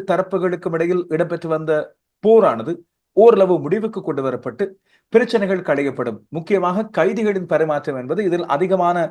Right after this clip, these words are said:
பேசப்படுகின்ற விடயங்களில் ஒன்றாக மாறும் என்று சொல்லி கருதப்பட்டிருந்தது.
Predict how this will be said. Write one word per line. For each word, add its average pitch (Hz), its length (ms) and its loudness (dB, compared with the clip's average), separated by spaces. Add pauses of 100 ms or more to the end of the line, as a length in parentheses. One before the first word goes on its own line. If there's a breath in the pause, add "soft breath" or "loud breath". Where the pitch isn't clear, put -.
(400)
பேசப்படுகின்ற 175 640 2
விடயங்களில் 143 460 -2
ஒன்றாக 135 280 -2
மாறும் 135 340 0
என்று 113 220 -10
சொல்லி 160 160 -10
கருதப்பட்டிருந்தது. 107 680 -6